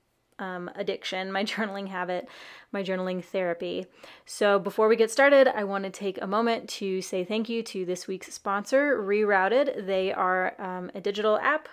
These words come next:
uh, on your phone, online, where you can buy, sell, and donate used outdoor gear. We all know that being outdoors is another form of therapy. I think it is a very powerful one.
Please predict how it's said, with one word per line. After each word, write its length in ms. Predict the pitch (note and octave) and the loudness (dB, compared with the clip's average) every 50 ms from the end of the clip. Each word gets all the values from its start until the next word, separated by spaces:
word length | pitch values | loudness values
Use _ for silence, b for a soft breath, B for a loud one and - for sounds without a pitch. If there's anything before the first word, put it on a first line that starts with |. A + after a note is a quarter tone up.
| - - - | -18 -10 -6
uh, 40 | G#3 | -4
on 260 | G3 G3 A3 G3 F#3 | -4 -4 -4 -8 -8
your 100 | F#3 F#3+ | -10 -8
phone, 300 | - C4+ C4+ C4+ C4+ B3+ | -4 -2 0 2 0 0
online, 460 | - G3+ F#3+ G3 A3 A#3 A#3+ A#3+ A#3 - B B B B B B | -2 -2 -4 -2 0 0 0 0 -2 -4 B B B B B B
where 100 | G#3 G#3+ | 0 0
you 100 | A3+ A3+ | 0 0
can 220 | - A#3 G#3+ G3 | 0 0 0 2
buy, 400 | F3+ G#3+ G#3 G#3+ A3 A3 A3+ A3+ | 4 6 8 8 8 6 6 2
sell, 360 | A3 - - A3+ G#3+ G#3 G#3 | 0 0 2 2 4 4 2
and 200 | - F#3+ F#3+ F#3+ | 2 0 -4 -2
donate 400 | - G3+ G3+ G#3+ G#3+ A3 A3 G#3+ | -2 0 0 2 2 0 0 -2
used 380 | - G3+ F#3 F#3+ F#3+ F3+ - - | -4 -4 -4 -4 -4 -6 -6 -2
outdoor 380 | - F#3+ F#3+ - G#3 G3 F#3+ F#3+ | -2 -2 -2 0 0 -2 -2 -2
gear. 480 | F3+ - - G#3+ A#3+ C#4 D4+ E4+ F4+ F4+ B B B B B B B _ _ _ _ - | -4 -4 0 4 4 6 6 4 0 -4 B B B B B B B _ _ _ _ 0
We 120 | G#3+ A3+ | 4 6
all 140 | A#3 A#3+ B3+ | 8 8 8
know 280 | B3+ B3 B3 A#3+ A#3+ A#3 | 8 6 6 6 6 6
that 140 | A3+ G#3 | 4 4
being 240 | - A3 A3 A3+ A3+ | 4 2 2 2 2
outdoors 600 | A3 A3 A3 A3 A3 G#3 G#3 G#3+ G#3 G#3 G3+ - | 0 0 0 0 0 0 2 2 0 0 -2 -4
is 120 | - F3+ F#3 | -4 -6 -4
another 300 | F#3+ F#3 F#3 F#3+ G3 F#3+ | -4 -4 -2 -2 -4 -4
form 220 | - F3+ - F3+ | -4 -6 -6 -6
of 80 | F3+ - | -4 2
therapy. 580 | B3+ C4 C4 B3 B3 B3 B3 A#3 A#3 A#3 A3+ | 4 6 6 6 4 2 0 2 4 4 4
I 160 | - F#3+ F3 | 4 2 -4
think 180 | F3 F#3+ E3+ E3+ | -6 -6 -8 -6
it 80 | F3+ F3 | -4 -4
is 140 | F3 E3+ | -4 -2
a 80 | F3+ F3 | -2 -2
very 240 | E3+ F3+ F3 F3 F3 | 0 0 0 0 0
powerful 420 | F3 - F#3 F3+ F3+ F3+ F#3 F#3 | -2 -2 -2 0 0 0 -2 -2
one. 280 | F3+ F#3 F3+ F3+ F3+ | -2 -2 -2 -4 -4